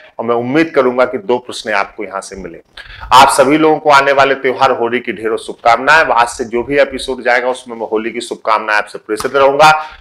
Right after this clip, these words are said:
आप एक सुरक्षित, सुंदर और अच्छी होली खेलें, सुरक्षित होली खेलें, प्रेम की होली खेलें, है ना? पर्यावरण को बचाए रखें और अच्छे से प्रेम पूर्वक अपने दोस्तों से, रिश्तेदारों से मिलें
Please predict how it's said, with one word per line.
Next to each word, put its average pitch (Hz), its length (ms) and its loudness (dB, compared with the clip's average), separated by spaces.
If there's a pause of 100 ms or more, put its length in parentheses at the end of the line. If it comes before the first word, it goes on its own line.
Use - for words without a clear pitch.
(120)
आप 131 220 4
एक 131 100 0
सुरक्षित, 135 540 0
सुंदर 127 400 0
और 131 220 2
अच्छी - 260 -6
होली 143 240 -2
खेलें, 147 420 0 (320)
सुरक्षित 160 520 2
होली 165 220 2
खेलें, 165 320 0 (120)
प्रेम 135 240 2
की 120 120 -10
होली 101 280 -6
खेलें, 92 300 -6 (120)
है 131 40 6
ना? 165 320 2 (180)
पर्यावरण 135 500 6
को 120 140 -4
बचाए 120 340 2
रखें 165 680 0
और 135 260 2
अच्छे 226 400 2
से - 360 -6 (120)
प्रेम 190 260 4
पूर्वक 135 540 0
अपने 117 260 -2
दोस्तों 123 460 -2
से, 143 260 0
रिश्तेदारों 113 560 0
से - 180 -10
मिलें 139 460 2